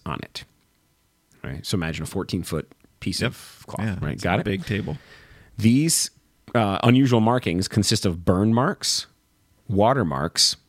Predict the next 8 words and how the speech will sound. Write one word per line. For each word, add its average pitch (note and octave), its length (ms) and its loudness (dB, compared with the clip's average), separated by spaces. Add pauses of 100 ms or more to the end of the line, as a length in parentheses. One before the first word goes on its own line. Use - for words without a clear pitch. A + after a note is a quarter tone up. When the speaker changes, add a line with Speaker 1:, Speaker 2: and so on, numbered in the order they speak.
(240)
Speaker 1:
bloodstains, F2+ 1120 -2 (600)
and G2+ 120 2
the E2+ 60 -2
faint B2 460 0 (180)
image F#2+ 640 0
of F2+ 140 -2
the E2+ 80 -2
front B2+ 440 0